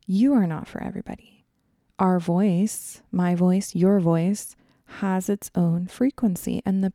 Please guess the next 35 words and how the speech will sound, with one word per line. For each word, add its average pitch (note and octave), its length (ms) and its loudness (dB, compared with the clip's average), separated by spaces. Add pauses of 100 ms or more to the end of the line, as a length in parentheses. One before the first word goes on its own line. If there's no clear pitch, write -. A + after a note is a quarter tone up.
people G3 800 0
who G3 260 -2
are F3+ 300 -2 (1000)
aligned F#3 840 2
with G#3+ 320 -2
you E3 480 2 (420)
are A#3 80 2
gonna F3+ 320 0
resonate A3 560 0
with E3+ 160 -4
your F#3 120 0
vocal E3 360 0
frequency. - 720 -4 (920)
That C#4 220 0
means A#3+ 600 2
that G3 520 0 (540)
there A3+ 200 2
are A3+ 120 2
gonna A3 220 2
be A#3+ 160 0
people A3 300 2
who C#4 180 2
are D4 120 0
not D#4 280 -2
aligned F#3 540 0 (100)
with G3 160 2
your F3+ 120 4
vocal E3+ 360 0
frequency, G#3 720 -2
and B3 240 2
they A#3+ 240 2
are C4 140 0
probably B3 640 -2
going G#3+ 440 0
to G3+ 540 0